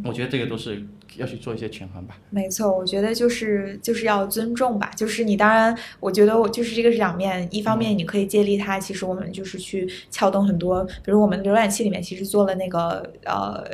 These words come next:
Speaker 2: 方向盘，可以指卖家的方向，
Speaker 1: 嗯。
Speaker 2: 就是让大家祷告的时候更好去这个祷-，
Speaker 1: 对。
Speaker 2: 祷告工具吧。
Speaker 1: 对。
Speaker 2: 那但是我们同时也觉得说，其实，呃，尊重也很重要。就比如说在斋月的时候，有一些内容就不能推，那我们其实也很好地去，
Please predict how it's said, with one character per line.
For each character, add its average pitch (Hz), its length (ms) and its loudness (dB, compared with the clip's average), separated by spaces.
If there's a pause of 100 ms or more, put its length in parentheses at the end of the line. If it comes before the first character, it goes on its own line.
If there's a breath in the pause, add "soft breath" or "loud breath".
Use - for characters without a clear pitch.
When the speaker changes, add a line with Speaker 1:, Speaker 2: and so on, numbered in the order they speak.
(120)
Speaker 2:
方 220 120 2
向 226 140 2
盘， 180 340 -4
可 208 120 -2
以 202 100 4
指 202 200 -6
卖 202 180 0
家 208 180 2
的 208 60 2
方 202 200 -2
向， 208 220 -4
Speaker 1:
嗯。 143 140 2
Speaker 2:
就 139 80 4
是 127 220 0
让 151 140 0
大 185 120 -2
家 190 200 2 (140)
祷 - 140 2
告 214 180 6
的 196 60 2
时 196 120 -6
候 185 280 0 (260 loud breath)
更 202 140 2
好 190 240 2
去 185 480 -6
这 208 100 0
个 185 140 2
祷-， 180 100 8 (160)
Speaker 1:
对。 185 80 8
Speaker 2:
祷 170 80 4
告 226 140 8
工 233 200 6
具 262 160 2
吧。 185 220 0 (140)
Speaker 1:
对。 127 160 2
Speaker 2:
那 110 80 4
但 262 180 4
是 262 120 2
我 214 120 6
们 180 240 -2
同 190 180 -4
时 202 140 0
也 196 100 4
觉 175 160 0
得 185 120 0
说， 196 200 -2
其 196 160 -6
实， 196 300 -2 (220 loud breath)
呃， 180 440 -4
尊 233 220 4
重 226 240 2
也 190 80 -2
很 190 220 2
重 190 180 -2
要。 180 220 -2
就 202 100 -6
比 185 100 -6
如 160 80 -4
说 190 200 -4
在 190 180 0
斋 196 220 2
月 214 100 4
的 196 100 0
时 185 120 -6
候， 175 180 -2
有 180 140 -4
一 - 20 -6
些 185 140 -4
内 185 100 -4
容 185 160 -6
就 180 80 -6
不 196 140 -6
能 175 160 -4
推， 180 220 -8
那 185 100 -8
我 180 60 -6
们 170 120 -8
其 180 160 -10
实 180 60 -6
也 185 100 -4
很 190 160 -10
好 202 200 -6
地 202 100 -6
去， 190 260 -6